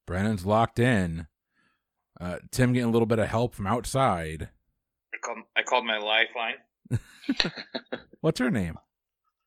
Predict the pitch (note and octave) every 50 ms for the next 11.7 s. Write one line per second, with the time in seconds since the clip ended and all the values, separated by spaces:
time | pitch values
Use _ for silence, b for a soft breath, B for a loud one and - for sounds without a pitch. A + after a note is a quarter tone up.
0 | _ _ _ _ _ _ _ _ _ _ _ _ _ _ _ _ _ - A2+ A2+
1 | - _ _ _ _ - E3 E3 - D#3 C3+ A2 G2 - - _ _ _ _ _
2 | _ _ _ _ _ D4+ - _ _ _ _ _ _ - - _ _ _ - -
3 | A2 A2 - - A#2 A2+ A#2+ A#2+ - _ _ _ _ _ _ _ _ - G#2+ G2+
4 | G2+ G#2 - - A2 G#2 G#2 - A2+ A2+ A2+ A2+ A2 - A2 A2 - - - A#2+
5 | G#2 G#2 - A2 G#2+ G#2+ - B2 A#2 - _ - - D3 C#3 C3+ B2+ A#2+ A#2+ A#2+
6 | B2 C3+ D3+ - - _ _ _ _ _ _ _ _ _ _ _ _ _ _ _
7 | _ _ _ _ _ _ _ _ _ _ _ _ _ _ - G#2 G#2 - - A#2+
8 | A2+ G#2+ G2+ - - G#2+ A2+ A2 G#2+ - - A#2+ A#2 A2+ A2+ G#2+ G#2+ A2 G#2+ G#2+
9 | - - - _ _ _ _ _ _ _ _ _ _ _ _ _ _ _ _ _
10 | _ _ _ _ _ _ _ _ _ - - A#2 A#2 A#2+ - - - - _ _
11 | _ _ _ _ _ _ _ _ _ - A#2 A2+ A2+